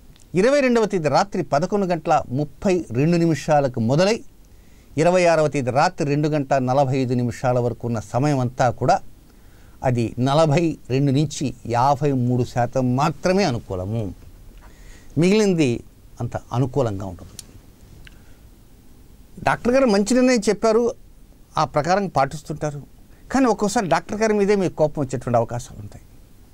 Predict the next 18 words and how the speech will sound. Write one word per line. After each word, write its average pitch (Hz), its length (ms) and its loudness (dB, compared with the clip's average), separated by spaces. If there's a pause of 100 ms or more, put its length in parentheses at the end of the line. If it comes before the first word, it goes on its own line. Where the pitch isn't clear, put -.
(320)
మరి 135 140 0
ఎందుకు 131 260 0
వస్తుందేమిటో 139 640 -2 (220)
మీరే 123 160 0
చూడండి. 98 400 -6 (1900)
అలాగే 247 440 4 (280)
పెద్దవారు 175 320 4
చెప్పినటువంటి 147 600 -2
నిర్ణయాలు, 131 460 2 (960)
తండ్రి 131 220 2
గారు 131 180 4
కావచ్చు, 113 320 -2
తాతగారు 135 460 2
కావచ్చు, 117 440 -4 (1080)
లేదా 160 140 4
తండ్రి 160 400 2
వర్గీయులు 143 440 2
కావచ్చు, 139 440 0